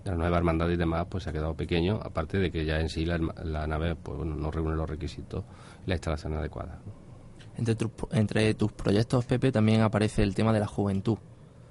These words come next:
Speaker 1: Sí, yo, nos llevamos un bocal de juventud, como no puede ser de otra manera. Eh, yo tengo una gran alegría de, en la ampliación de esos números de vocales porque...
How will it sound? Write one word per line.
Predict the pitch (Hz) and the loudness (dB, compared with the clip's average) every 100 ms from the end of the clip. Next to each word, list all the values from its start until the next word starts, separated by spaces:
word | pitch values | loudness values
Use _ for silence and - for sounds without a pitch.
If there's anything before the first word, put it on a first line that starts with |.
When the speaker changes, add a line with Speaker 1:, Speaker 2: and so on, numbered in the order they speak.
| - - - - - - - | -20 -18 -18 -18 -18 -16 -6
Speaker 1:
Sí, | - 101 | 4 6
yo, | 90 95 92 92 90 87 | 8 8 6 6 4 2
nos | 87 | 2
llevamos | 87 95 98 | 4 6 6
un | 90 | 6
bocal | 85 87 | 4 2
de | 85 | 2
juventud, | 85 82 95 127 131 | 0 0 2 0 0
como | 87 | 0
no | 85 | 0
puede | 78 80 | -2 -2
ser | 80 | -2
de | 78 | -2
otra | 76 78 | -2 -2
manera. | 76 85 90 | 0 0 0
Eh, | 82 78 - - 65 | -2 -4 -8 -10 -6
yo | 87 87 - - - - - | -6 -6 -8 -12 -16 -20 -10
tengo | - 95 | 0 4
una | 92 | 6
gran | 92 95 | 6 6
alegría | 95 87 95 101 87 | 6 6 6 4 4
de, | 82 80 - - | 2 0 -4 -2
en | 87 | -2
la | |
ampliación | 85 87 - 92 | 2 0 2 4
de | 87 | 4
esos | 90 - | 2 2
números | 90 90 90 | 2 4 4
de | 90 | 2
vocales | 90 87 95 | 2 2 0
porque... | 98 95 87 - 87 90 82 | 0 0 -2 0 0 2 0